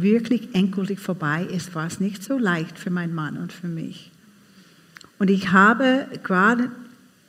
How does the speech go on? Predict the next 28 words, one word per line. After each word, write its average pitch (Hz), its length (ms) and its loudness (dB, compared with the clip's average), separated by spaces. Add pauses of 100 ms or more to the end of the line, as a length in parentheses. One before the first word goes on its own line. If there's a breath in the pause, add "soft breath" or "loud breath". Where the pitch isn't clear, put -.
(240)
gedacht 190 720 2
dann, 226 400 4
wo 196 140 -2
wir 190 140 2
dann 190 220 0
ins 175 260 -4
Wohnzimmer 233 500 0
hineingegangen 202 800 2
sind 196 460 -4
und 180 260 -6 (480 loud breath)
wo 180 300 -2
wir 180 120 0
wirklich 202 540 2
erkannt 202 480 0
haben, 226 440 0 (140)
die - 60 -12
Kinder 202 340 -2
sind 185 280 -4
weg. 196 320 -2 (600 loud breath)
Ich - 200 -2
war 180 160 6
dankbar, 202 720 4
dass 196 460 0
wir 240 600 4 (240)
versucht 277 640 2
haben, 196 240 4
durch 202 240 -2
die 196 400 -2